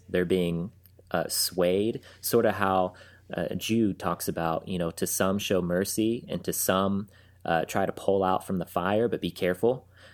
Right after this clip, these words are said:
Um, so, or is he saying, "No, rebuke these, uh, circumcision Christians so that they'll stop going off the deep end"? I know it could go either way, but I, I had a hard time figuring out who's them that need the rebuke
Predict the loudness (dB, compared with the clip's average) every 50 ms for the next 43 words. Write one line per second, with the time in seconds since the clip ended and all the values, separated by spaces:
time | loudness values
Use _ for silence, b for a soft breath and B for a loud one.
0 | B B B B -2 0 0 0 0 -2 -6 -8 -12 -16 _ _ _ -20 -20 -20
1 | -14 -8 -4 2 4 4 4 2 4 4 6 8 8 8 6 4 2 0 -2 0
2 | 0 0 0 0 0 0 2 2 0 0 -4 -6 _ -10 -4 2 4 6 6 6
3 | 6 4 2 2 2 0 0 0 0 -2 0 0 0 -2 -2 -4 -6 -6 -8 -14
4 | -20 -8 -4 0 0 0 0 0 -4 -8 _ _ -8 0 2 2 2 2 -2 -4
5 | -2 -2 -4 -4 -4 -8 -8 -4 -4 -6 -4 -4 -8 -8 -8 -8 -6 -4 -2 -2
6 | -2 -2 0 0 2 2 0 -2 -4 -8 -20 -20 _ _ _ -20 -10 -8 -6 -2
7 | -2 -2 -2 0 2 2 2 2 2 0 0 0 -4 -2 0 0 0 0 -2 -6
8 | -8 -8 -10 -14 B B B B B B B B 0 2 4 4 4 4 2 0
9 | -2 0 2 4 4 6 4 4 2 2 0 2 2 2 2 2 2 0 -2 -2
10 | -4 -10 -16 -10 -6 -4 -4 -4 -2 -2 -2 -2 0 -2 -4 -4 -2 -2 -4 -2
11 | -2 -4 -2 -2 -2 -2 -2 -6 -8 -10 -10 -2 0 2 2 2 2 0 2 4
12 | 4 4 4 2 -2 -4 -2 -2 -4 -2 0 -2 -2 -2 -2 -2 -4 -4 -4 -2
13 | 0 0 0 0 0 -4 -10 -20